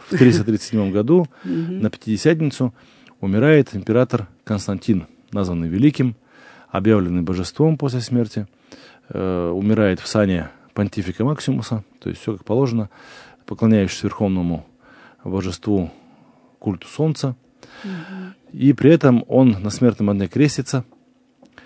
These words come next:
Speaker 1: Он лежит в
Speaker 2: То есть у
Speaker 1: гробе.
Speaker 2: них это было принято креститься на смертном одре,
Speaker 1: А
Speaker 2: как мы рассказывали, так как м-,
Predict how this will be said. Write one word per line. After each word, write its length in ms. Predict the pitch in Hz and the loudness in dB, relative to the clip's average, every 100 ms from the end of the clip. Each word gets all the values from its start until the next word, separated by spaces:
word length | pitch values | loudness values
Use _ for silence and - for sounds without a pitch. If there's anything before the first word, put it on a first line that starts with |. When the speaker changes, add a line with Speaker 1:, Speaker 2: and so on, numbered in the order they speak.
| - - - - - _ | -20 -20 -20 -20 -20 _
Speaker 1:
Он 240 | - 120 120 | 2 6 6
лежит 260 | 110 117 | 6 2
в 120 | 104 95 | 0 -2
Speaker 2:
То 40 | |
есть 100 | 107 | -2
у 20 | 113 | 2
Speaker 1:
гробе. 180 | 113 113 | 4 4
Speaker 2:
них 80 | 95 | 0
это 180 | - | -2
было 300 | 196 202 214 | -4 -2 -2
принято 600 | 196 - 214 202 175 175 | -4 -6 -4 -4 -4 -6
креститься 720 | 170 190 185 - 226 208 - | -6 -6 -8 -6 -8 -6 -6
на 140 | 202 185 | -4 -4
смертном 600 | - 190 190 - 175 175 | -6 -6 -6 -6 -8 -6
одре, 360 | 170 170 180 160 | -8 -4 0 0
Speaker 1:
А 180 | 120 | 0
Speaker 2:
как 200 | 143 165 | -2 -6
мы 280 | 185 185 185 | -6 -6 -4
рассказывали, 600 | 190 170 - 170 170 165 | -6 -6 -6 -4 -4 -4
так 360 | 160 180 175 - _ - - _ | -4 -6 -8 -12 _ -20 -20 _
как 220 | - 170 | -8 -8
м-, 120 | - | -6